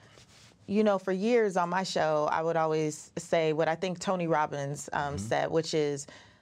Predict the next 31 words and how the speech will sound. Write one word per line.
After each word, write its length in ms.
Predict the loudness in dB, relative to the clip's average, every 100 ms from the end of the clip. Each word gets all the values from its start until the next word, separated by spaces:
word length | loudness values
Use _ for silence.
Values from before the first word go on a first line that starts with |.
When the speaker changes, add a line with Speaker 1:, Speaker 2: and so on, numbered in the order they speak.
| _
Speaker 1:
"Nothing 500 | -2 2 4 4 2
happens 640 | 2 0 0 -2 -2 -4 -6
to 280 | -2 0 2
us, 220 | 0 0
it 100 | -2
happens 420 | -2 -2 -6 -6
for 280 | 0 0 0
us." 140 | -2 0
Speaker 2:
Mm. 540 | 2 4 4 2 2
Speaker 1:
And 120 | 2
I 100 | 2
just 340 | 2 0 -2 -4
literally, 560 | 2 4 4 0 0
I 80 | 0
think 180 | 0 0
it's 160 | 0 -2
a 80 |
choice, 680 | -6 -8 0 2 2 -2 -2
Speaker 2:
Mm-hmm. 400 | 0 2 2 2
Speaker 1:
right? 300 | 2 0 -6
To 200 | -4 -2
believe 680 | 0 0 2 -2 -2 -4 -6 -12 -20 _ 0
that, 180 | 0
yes, 420 | 2 2 2 0 -4
I'm 160 | -4 -2
in 280 | 0 0 2
this, 440 | 2 2 -2 -10 -20 -20 -4 0
but 200 | 2 2
this 220 | 2 2
is 100 | 2
not 280 | 2 2